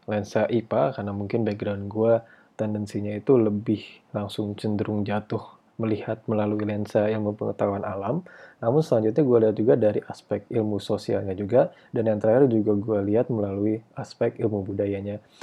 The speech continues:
Jadi misalnya kita ngeli-, melihat suatu kebakaran hutan atau bakar hutan yang dilakukan di suatu tempat itu,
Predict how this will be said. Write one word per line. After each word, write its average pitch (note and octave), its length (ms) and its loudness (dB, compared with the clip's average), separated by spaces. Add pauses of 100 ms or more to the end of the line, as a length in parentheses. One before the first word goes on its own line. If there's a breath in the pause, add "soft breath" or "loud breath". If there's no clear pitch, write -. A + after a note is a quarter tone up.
(140)
Jadi A#2 240 4
misalnya B2 400 2
kita A2+ 160 4
ngeli-, A2 400 0
melihat A2+ 480 2 (360 soft breath)
suatu A2 960 2
kebakaran A2+ 560 2
hutan A2+ 320 -2
atau A2+ 320 -2
bakar G#2+ 320 2
hutan A2+ 400 0
yang G#2+ 80 0
dilakukan G#2 560 -2
di G#2 80 0
suatu A2 400 -6
tempat G#2+ 320 -2
itu, D#3 320 0